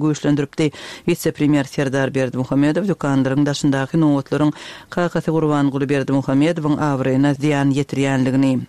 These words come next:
aýdypdy. Ikinji noýabrda Azatlyň habarçysy oktýabryň aýagynda azyk paýyna towuk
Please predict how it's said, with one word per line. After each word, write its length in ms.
aýdypdy. 540
Ikinji 400
noýabrda 480
Azatlyň 480
habarçysy 480
oktýabryň 560
aýagynda 320
azyk 320
paýyna 400
towuk 240